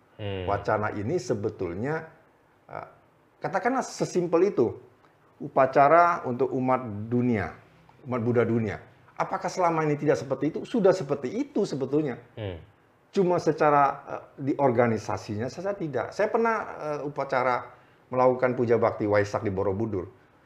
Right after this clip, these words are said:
Speaker 2: Para pandita, eh, biksu-biksu dari Jepang banyak melakukan upacara tersendiri di pojokan Borobudur itu.
Speaker 1: Hmm, hmm.
Speaker 2: Ya kan? Dari Tibetan, dari, banyak yang kumpul di situ, tapi mereka melakukan sendiri-sendiri,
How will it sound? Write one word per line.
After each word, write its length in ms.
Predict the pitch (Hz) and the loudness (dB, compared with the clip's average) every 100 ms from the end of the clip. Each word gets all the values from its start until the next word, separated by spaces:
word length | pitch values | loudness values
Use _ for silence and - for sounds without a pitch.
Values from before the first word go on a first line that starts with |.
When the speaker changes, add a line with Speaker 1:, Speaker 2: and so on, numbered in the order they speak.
| _ _ _ _ _ _ | _ _ _ _ _ _
Speaker 2:
Para 240 | 160 165 - | 4 6 8
pandita, 880 | 147 135 123 117 123 117 113 104 - - | 6 6 2 6 8 8 8 0 -14 -6
eh, 160 | 110 | -4
biksu-biksu 720 | 107 113 135 117 117 - 123 120 | 0 0 2 2 0 2 2 6
dari 400 | 113 110 107 101 - - _ _ | 6 6 2 -2 -8 -20 _ _
Jepang 560 | 101 117 - 220 202 | -8 -2 0 0 0
banyak 380 | 127 190 339 320 | 2 2 2 -2
melakukan 440 | 185 139 135 147 123 | 2 2 2 0 0
upacara 320 | 123 123 120 | -2 0 -2
tersendiri 460 | 120 - 120 190 147 | -4 -8 -6 -4 -4
di 80 | 120 | -4
pojokan 480 | 104 101 - 104 95 | -4 -4 -4 -4 -4
Borobudur 400 | 95 92 98 113 | -4 -4 -6 -8
itu. 220 | 151 101 | -8 -10
Speaker 1:
Hmm, 260 | 104 101 87 | -6 -6 -6
hmm. 220 | 85 82 78 - _ - - | -10 -12 -14 -20 _ -20 -8
Speaker 2:
Ya 100 | 95 | -4
kan? 120 | 120 131 - - _ - 107 | -4 -8 -16 -20 _ -12 -4
Dari 160 | 110 110 | -2 -2
Tibetan, 580 | 113 101 123 123 123 117 113 | -2 4 4 6 4 4 2
dari, 160 | 143 | -6
banyak 400 | 185 240 370 339 | 0 2 2 2
yang 160 | 214 185 | 0 4
kumpul 320 | 175 165 165 | 4 6 6
di 80 | 139 | 4
situ, 300 | 127 220 151 | 0 -2 0
tapi 160 | 151 254 | 2 4
mereka 240 | 240 240 294 | 4 2 2
melakukan 420 | 233 214 208 190 | 2 2 0 -2
sendiri-sendiri, 720 | 196 170 170 170 165 202 | 0 0 0 0 0 2